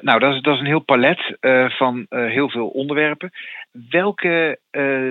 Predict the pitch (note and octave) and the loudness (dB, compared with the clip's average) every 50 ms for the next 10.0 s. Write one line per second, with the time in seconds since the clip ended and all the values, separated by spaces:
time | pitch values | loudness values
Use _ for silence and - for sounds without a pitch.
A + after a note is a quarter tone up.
0 | B2 A#2+ A2 G#2+ - F3 F#3+ F#3 E3 D3+ D3+ C#3 C#3 D3 C#3 C3+ B2 - C#3 C3 | -6 -8 -8 -4 -2 -2 0 -2 -2 -2 -2 -2 -2 -4 -6 -6 -4 -2 -2 -2
1 | C3+ C3+ C3 B2+ B2 A#2 - A2+ - - B2 A2 B2 C3+ D3+ E3+ F#3 G3+ F#3+ C3 | -2 -2 -4 -6 -6 -6 -8 -8 -8 -8 -8 -8 -8 -8 -6 -2 -2 0 0 0
2 | G2+ F#2 - - C#3 C3+ C#3 C3+ C#3 C#3 C#3 A#2 - - D#3+ D#3 D#3 - - - | 0 -2 -2 -4 -2 -2 -2 -4 -4 -6 -6 -6 -4 0 2 2 2 0 -2 -6
3 | C3 B2 B2 B2+ B2+ C3 C#3 D#3+ G3 E3+ D3 C#3 B2 B2+ B2 A#2+ B2 B2+ A#2 - | -6 -6 -6 -6 -6 -6 -6 -4 -2 0 2 2 2 2 0 0 -2 -4 -4 -2
4 | - B2 A#2+ A#2 A2 - A#2 A2+ A#2 A2 - - - G#2 G#2+ G#2 - - - - | 0 0 0 0 -2 -2 -4 -4 -6 -8 -8 -4 -2 0 0 -2 -2 -8 -14 -14
5 | - _ - A2+ G#2+ G#2+ A2+ C#3+ F#3+ F3+ - - D3 C#3 C3 C3 - B2 - - | -16 _ -8 -8 -4 -2 0 2 2 0 0 0 0 0 0 0 -6 -6 -8 -6
6 | D3+ - C#3 A#2+ B2+ C3+ C3 - - B2 A#2 A#2 A2 A#2+ A#2+ A#2+ A#2 A2+ B2+ B2+ | -4 -2 0 2 0 0 0 0 -2 0 0 0 -2 -4 -6 -6 -6 -6 -6 -6
7 | B2 A2+ - - - - - - - - - - - A#2+ A#2+ B2 A#2 - _ - | -6 -6 -8 -8 -8 -8 -10 -10 -12 -12 -6 -2 2 4 4 4 2 2 _ -4
8 | - A#2 B2 C3 D3 D#3 D3 - A#2+ A#2 A2+ G#2+ - - A#2+ A#2 A2 - A#2+ - | -2 0 4 4 4 4 2 0 -2 -2 -2 -2 -4 -4 -4 -6 -4 -4 -4 -4
9 | A#2 A#2 C#3 D3 A#2+ G#2 F2+ - - F#2+ - F#2+ G2 F#2+ G2+ G#2 - - - B3 | -2 0 0 0 0 -2 -4 -6 -8 -10 -10 -6 -4 -2 -4 -4 -4 -6 -8 -8